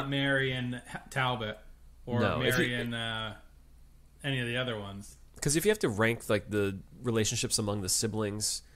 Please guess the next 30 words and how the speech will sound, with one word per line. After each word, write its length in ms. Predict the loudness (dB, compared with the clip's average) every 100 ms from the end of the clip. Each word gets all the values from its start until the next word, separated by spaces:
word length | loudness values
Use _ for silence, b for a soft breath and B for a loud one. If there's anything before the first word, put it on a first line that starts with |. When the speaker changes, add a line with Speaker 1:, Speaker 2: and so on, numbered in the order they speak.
| b b b
Speaker 1:
I 100 | -2
think, 540 | 0 4 2 2 -12 -14 -20 -20 -20 -20 -20 -20 -14
I 100 | -6
mean, 220 | -2 0 0
like 100 | 2
I 60 |
was, 160 | 2 2
I 40 | -2
actually, 340 | -8 -6 -4
this 100 | -2
may, 220 | 0 -2 -4 -8
people 220 | -8 -6
may 60 | -4
hate 160 | -4
me 80 | -4
for 100 | -6
this, 120 | -6 -4
but 140 | -8 -8
Sybil 500 | -2 0 2 2 2
and 260 | 2 -2 -8 -10
Branson 340 | -2 0 2 0
go 100 | 0
at 80 | -2
the 80 |
bottom, 460 | -2 2 2 0 -4
and 100 | -4
it's 120 | -2
not 180 | 0 0
because 320 | 0 2 2
of 320 | 2 -2 -4